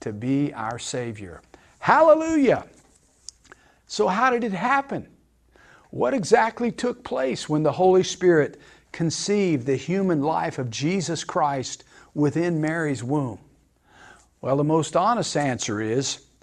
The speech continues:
we don't know, because what happened was a pure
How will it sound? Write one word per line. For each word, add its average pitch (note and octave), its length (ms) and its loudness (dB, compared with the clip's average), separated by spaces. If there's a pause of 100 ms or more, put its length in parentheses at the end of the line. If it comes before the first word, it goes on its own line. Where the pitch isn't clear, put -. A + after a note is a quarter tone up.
(320)
we D#3+ 220 2
don't D3+ 240 4
know, G3+ 420 -2 (680)
because C3 400 -4
what C3+ 260 -4
happened G#2+ 580 -6 (480)
was B2+ 240 -4
a B2 220 -8
pure B2 580 -2